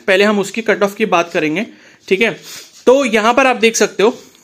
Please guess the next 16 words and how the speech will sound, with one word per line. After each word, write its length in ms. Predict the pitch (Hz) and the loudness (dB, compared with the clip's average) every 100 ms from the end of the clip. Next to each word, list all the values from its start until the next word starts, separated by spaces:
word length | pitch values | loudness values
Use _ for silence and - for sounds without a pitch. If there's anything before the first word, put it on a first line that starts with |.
| _ _ | _ _
अ, 220 | 185 185 | 2 2
ये 260 | 190 214 240 | 2 2 2
जो 120 | 277 | 2
कैंडिडेट 640 | 277 214 196 214 220 214 | 2 0 0 0 0 0
है 220 | 196 135 - | -4 -4 -4
इनकी 360 | 196 208 247 | -4 -2 0
रैंक 340 | 226 196 233 240 | 0 0 0 0
आप 120 | 226 | 0
देख 220 | 185 180 | 2 0
सकते 300 | 185 180 - | 0 -6 0
हो 120 | 233 247 | 0 2
एट 220 | 226 220 | -2 -2
हंड्रेड 240 | 208 202 | -2 -2
फिफ्टी 300 | 202 202 202 | 0 -4 -4
फ़ोर 260 | 196 151 131 | -8 -6 -8
है, 420 | 117 - - - | -10 -16 -20 -20